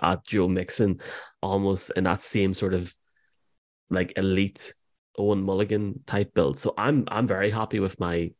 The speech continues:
uh, offense. I'm very happy with my defense,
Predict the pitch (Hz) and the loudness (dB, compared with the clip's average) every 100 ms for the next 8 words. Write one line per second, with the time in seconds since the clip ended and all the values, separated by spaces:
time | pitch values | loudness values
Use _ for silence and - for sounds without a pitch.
0 | _ - 92 85 85 113 - - - - | _ -4 -2 0 -2 -4 -14 -20 -20 -6
1 | 104 101 117 127 143 - - _ _ - | -2 0 2 0 0 -6 -16 _ _ -6
2 | 95 98 95 95 95 95 92 90 98 101 | 0 2 2 0 0 -2 -2 -2 0 0
3 | 117 120 - | 0 0 -2